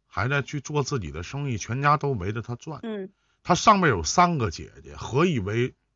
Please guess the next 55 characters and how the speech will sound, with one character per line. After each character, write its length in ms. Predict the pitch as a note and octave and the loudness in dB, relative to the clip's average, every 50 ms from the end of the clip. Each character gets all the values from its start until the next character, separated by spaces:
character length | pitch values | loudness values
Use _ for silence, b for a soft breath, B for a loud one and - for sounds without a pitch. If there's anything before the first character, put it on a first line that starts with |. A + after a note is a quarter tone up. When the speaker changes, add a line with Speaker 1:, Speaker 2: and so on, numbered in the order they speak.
| _ _ - | _ _ -6
Speaker 1:
你 140 | B2 C3 | -4 -2
老 160 | D3 C#3 F2+ D#2+ | 0 0 0 -2
公 200 | - A#2+ B2+ B2+ | -2 -6 -6 -4
会 120 | B2+ A#2+ | -6 -6
得 160 | G#2 - G2+ | -4 -4 -2
到 120 | G#2+ B2+ A#2 | 0 0 0
如 340 | G2+ F2 F#2 G#2 D#3 A3 | 0 0 -2 -2 -2 -2
此 220 | F#3+ - - G2 B1+ | -2 -4 -6 -8 -6
般 220 | C#2+ A2 A#2+ B2+ | -2 -2 -2 0
的 80 | A#2+ A2 | -2 -4
宠 260 | - - - - A#1+ A#1 | -6 -8 -12 -14 -14 -6
爱 180 | E2+ B2 C3 A2+ | -2 -2 -2 -2
是 160 | F#2 G2 F#2 | -2 -6 -10
什 160 | D#2+ D#2+ D#2 | -12 -10 -10
么 80 | G2 A2+ | -10 -10
呢？ 140 | A2 G2+ F2 b b b b b | -10 -10 -12 b b b b b
人 220 | b G#2 A2+ C#3+ D3 | b 0 0 2 4
家 200 | C#3 C#3 C#3+ C#3 | 6 6 6 6
肯 260 | - - D2 C2+ D2+ | 4 0 -6 -4 -4
定 220 | A#2 B2 A2+ F#2+ | -4 -4 -4 -4
重 180 | D#2 F#2+ D#2+ C2+ | -8 -10 -12 -12
男 160 | C#2 C#2+ D2 | -12 -12 -14
轻 260 | D2 - D2 D2 D2 | -14 -16 -16 -18 -20
女， 100 | D2+ - _ _ _ _ _ _ _ _ _ _ - | -20 -20 _ _ _ _ _ _ _ _ _ _ -2
人 180 | B2 D3 G3 | 0 4 4
家 80 | G#3 G3+ | 4 4
父 200 | D#3+ - G3 F3+ | 4 4 2 2
母 180 | C3+ G2+ E2+ | 2 0 -2
就 140 | G2+ - D#3+ | -2 -2 0
为 120 | D3 C#3+ C3+ | 2 2 2
了 100 | B2 B2 | 2 0
要 140 | B2+ A#2+ | 0 0
儿 320 | G2 B1+ B1+ D#2 F2+ G#2+ C3 | -2 -2 -4 -6 -4 -4 -6
子， 140 | C3 B2+ - _ _ _ _ _ _ _ _ _ _ _ _ _ _ _ | -6 -8 -12 _ _ _ _ _ _ _ _ _ _ _ _ _ _ _
他 120 | - A2 B2 | -2 0 4
要 240 | C#3 F3+ E3 C#3+ | 6 6 6 6
了 100 | A#2+ A2+ | 6 2
这 120 | A2+ - B2+ | 0 0 -2
个 100 | A#2+ A#2+ | -4 -4
弟 240 | A2+ - E3+ C#3+ G#2+ | -4 -4 -4 -4 -4
弟， 140 | D#2+ D#2+ | -4 -6
三 260 | E2 - D#3 E3 E3 D#3+ | -2 0 0 0 0 0
个 100 | C#3+ A#2+ | -2 -2
姐 260 | - G2+ E2 C#2+ D#2+ | -4 -4 -6 -6 -6
姐 100 | G#2 G#2 | -8 -8
从 260 | - - G#2 D3+ F3 | -6 -4 -2 -2 0
小 260 | - - E2+ - D2+ G2 | 0 -2 -4 -4 -6 -2
照 260 | - F3+ E3 D3 A2+ | 2 4 4 4 4
顾 140 | G2+ G#2+ G2+ | 2 0 0
这 120 | G#2+ B2 | -2 -2
个 120 | A2 A2 | -2 -4
弟 240 | G#2 - D3 C3 G#2+ | -4 -4 -4 -6 -6
弟， 180 | D#2 C#2 A#1 - _ _ _ _ _ _ _ _ _ _ _ | -8 -10 -12 -16 _ _ _ _ _ _ _ _ _ _ _
冷 300 | - C3 B2 G2 F#2 A2 | 2 4 4 4 4 4
了， 240 | B2+ D3 D3 B2 | 4 6 4 4